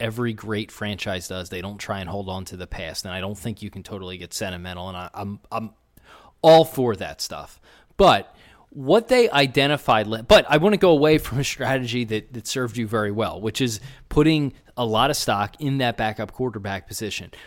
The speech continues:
When they signed Nick Foles before the beginning of last year and paid him a lot of money, paid him more than most backups, seven million dollar cap it this year, five million dollars in dead cap money if they didn't want him and sign him, they were basically acknowledging that, yes, we want this guy here for two years. This wasn't like a,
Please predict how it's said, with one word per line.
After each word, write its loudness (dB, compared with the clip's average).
When -4
they 2
signed 0
Nick -2
Foles 0
before -6
the -4
beginning 0
of -4
last -4
year -8
and -12
paid -6
him -2
a -2
lot 0
of -2
money, -2
paid -4
him -6
more -2
than 0
most -2
backups, -6
seven -2
million 0
dollar 2
cap -8
it -8
this -10
year, -4
five -4
million -2
dollars -2
in -6
dead -6
cap -6
money -8
if -12
they -8
didn't -6
want -8
him -6
and -10
sign -8
him, -10
they 4
were 2
basically 2
acknowledging -4
that, -6
yes, 2
we 0
want -2
this -2
guy 4
here 0
for -2
two 0
years. -2
This -2
wasn't 2
like 2
a, 2